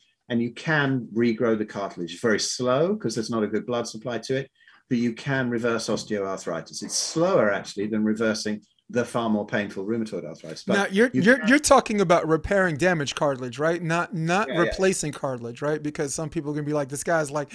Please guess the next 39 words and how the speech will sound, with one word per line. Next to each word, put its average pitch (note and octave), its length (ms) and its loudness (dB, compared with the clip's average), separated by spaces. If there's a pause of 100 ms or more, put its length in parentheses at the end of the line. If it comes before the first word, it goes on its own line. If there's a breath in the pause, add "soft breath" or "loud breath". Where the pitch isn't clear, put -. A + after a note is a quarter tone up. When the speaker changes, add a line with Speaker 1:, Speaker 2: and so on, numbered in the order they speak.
(140 loud breath)
Speaker 2:
what F#3+ 100 2
is F#3+ 60 0
he G#3+ 80 0
talking G3+ 260 6
about? D3 200 2
You D3 100 0
can't E3+ 260 -4
replace C#3 240 -6
cartilage C#3 400 -4
and C3 100 -8
this C#3 140 -8
and C#3+ 140 -10
that." C3 180 -10
So B2+ 240 -8 (200 loud breath)
Speaker 1:
Yeah, E3+ 120 4
Speaker 2:
I'm D#3+ 60 8
Speaker 1:
yeah. D#3+ 60 6
Speaker 2:
just D#3 160 4
Speaker 1:
No, E3 100 8
people G#3 320 6
will D#3+ 180 8
say C3+ 240 4
that G#2 240 0
unless, D#3+ 400 0
unless D3+ 400 0
it's F#3 140 -4
bone D#3+ 260 2
to D#3 100 -2
bone, A2+ 360 4
when A#2 180 2
then A2 200 4
you A#2+ 120 -2
can't B2+ 300 -2
regrow A#2 360 2
cartilage A2 400 -4
when G#2+ 120 -2
it's - 160 -10
not G2+ 200 -6
there. E2+ 240 -6